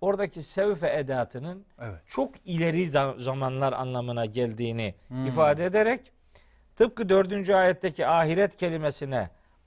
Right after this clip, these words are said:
Speaker 1: ahiret anlamı verdikleri gibi buradaki
Speaker 2: Ahiret
Speaker 1: sevfedeki
Speaker 2: nimetleri.
Speaker 1: ödülleri de ahirette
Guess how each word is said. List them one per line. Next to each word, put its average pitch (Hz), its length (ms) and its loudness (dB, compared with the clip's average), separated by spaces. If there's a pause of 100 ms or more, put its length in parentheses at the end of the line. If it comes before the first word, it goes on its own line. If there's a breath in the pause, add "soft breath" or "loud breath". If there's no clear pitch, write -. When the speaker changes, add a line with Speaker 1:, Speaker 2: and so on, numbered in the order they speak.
Speaker 1:
ahiret 165 500 6
anlamı 151 440 0
verdikleri 156 640 0
gibi 170 360 -2 (460 soft breath)
buradaki 202 460 6
Speaker 2:
Ahiret 170 80 -4
Speaker 1:
sevfedeki 196 600 4
Speaker 2:
nimetleri. 160 280 4 (200)
Speaker 1:
ödülleri 226 380 4
de 311 240 4 (680)
ahirette 202 840 6